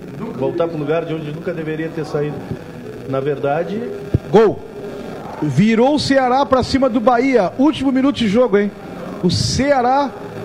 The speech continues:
Speaker 2: faz o segundo gol, vira o jogo pra cima do Bahia, dois a um Ceará. E o Botafogo segue ganhando do C S A um a zero. Bahia, se ganhasse, André,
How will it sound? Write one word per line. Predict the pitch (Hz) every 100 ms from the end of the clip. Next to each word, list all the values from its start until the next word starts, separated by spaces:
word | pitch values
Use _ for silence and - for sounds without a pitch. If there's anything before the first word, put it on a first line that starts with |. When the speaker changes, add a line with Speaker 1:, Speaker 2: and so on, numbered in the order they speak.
| - - - - - -
Speaker 2:
faz | 233 233
o |
segundo | - 233 208 269 233
gol, | 262 254
vira | 143 175 302 302
o | 269
jogo | 180 247 269
pra | 220 247
cima | 220 247 240
do | 220
Bahia, | 214 208 226 269 269 - - - 147
dois | 143 247 247
a | 226
um | 240
Ceará. | - 240 180 147 120 - - -
E | 175
o |
Botafogo | 180 202 180 208 202
segue | 220 220
ganhando | 208 196 208 202
do | 190
C | - 202
S | 196 -
A | 190
um | 202
a | 196
zero. | 175 160
Bahia, | 185 208 285
se | 233
ganhasse, | 208 208 196 -
André, | 160 151 143